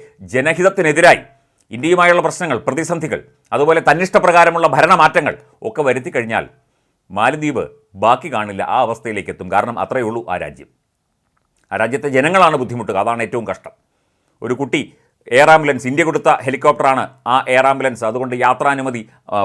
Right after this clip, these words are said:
വൈകിച്ചു, ആ കുട്ടി മരിച്ചു. അന്ന് തന്നെ ഇതിൻ്റെ തുടക്കമായി. ജനങ്ങൾ എതിര് നിൽക്കുന്നു. ജനങ്ങൾ മുഹമ്മദ് മൊയ്സുവിനെ ഓടിച്ചിട്ട് അടിക്കുന്ന ദിവസം മിക്കവാറും ഉടൻ തന്നെ വരും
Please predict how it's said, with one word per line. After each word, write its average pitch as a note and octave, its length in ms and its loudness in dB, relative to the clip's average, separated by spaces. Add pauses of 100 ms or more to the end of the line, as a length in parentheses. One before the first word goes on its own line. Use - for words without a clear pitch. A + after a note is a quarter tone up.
(120)
വൈകിച്ചു, A2+ 420 -2 (120)
ആ G#2 100 -6
കുട്ടി G2+ 200 -10
മരിച്ചു. G2 280 -10 (680)
അന്ന് D3+ 260 -2
തന്നെ G#3 180 4 (160)
ഇതിൻ്റെ D3 280 -2
തുടക്കമായി. C3+ 460 0 (540)
ജനങ്ങൾ F#3 360 4
എതിര് E3+ 220 0
നിൽക്കുന്നു. F2 280 -10 (480)
ജനങ്ങൾ F3+ 320 4 (320)
മുഹമ്മദ് D#3+ 360 -2
മൊയ്സുവിനെ E3+ 400 -2 (580)
ഓടിച്ചിട്ട് D#3+ 640 -4
അടിക്കുന്ന B2+ 380 -6
ദിവസം A#2+ 280 -8 (800)
മിക്കവാറും C#3+ 360 -2 (100)
ഉടൻ D#3+ 180 -2
തന്നെ C#3 160 -2
വരും A#2+ 180 -2